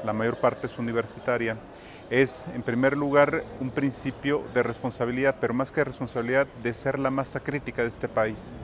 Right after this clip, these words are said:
Si los universitarios se comprometen a votar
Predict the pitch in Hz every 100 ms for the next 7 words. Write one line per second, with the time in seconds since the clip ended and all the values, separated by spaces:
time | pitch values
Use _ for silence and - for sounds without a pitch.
0 | - - - - 120 113 127 123 120 120
1 | - - 131 139 - 123 - 120 113 -
2 | - - 120 123 127 - 117 - 113 107
3 | 113 127 127 113